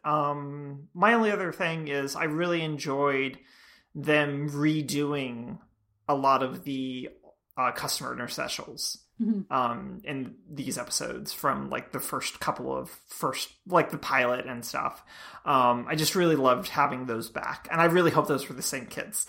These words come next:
Speaker 1: <laughs>
Speaker 2: <laughs> Yeah,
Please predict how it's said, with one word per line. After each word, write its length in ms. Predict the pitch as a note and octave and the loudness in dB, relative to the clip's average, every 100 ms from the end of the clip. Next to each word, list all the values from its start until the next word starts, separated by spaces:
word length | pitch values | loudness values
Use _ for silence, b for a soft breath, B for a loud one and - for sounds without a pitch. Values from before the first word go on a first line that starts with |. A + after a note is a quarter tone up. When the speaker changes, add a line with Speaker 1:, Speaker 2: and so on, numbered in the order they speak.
| - | -6
Speaker 1:
<laughs> 0 | |
Speaker 2:
<laughs> 920 | C4+ D#4+ - F4 A4 D4+ D4 D4+ D#4 E4+ D#4+ _ - B B B B B B - | -2 0 4 6 8 8 6 6 4 0 -6 _ -20 B B B B B B 2
Yeah, 320 | G3 F#3+ | 4 4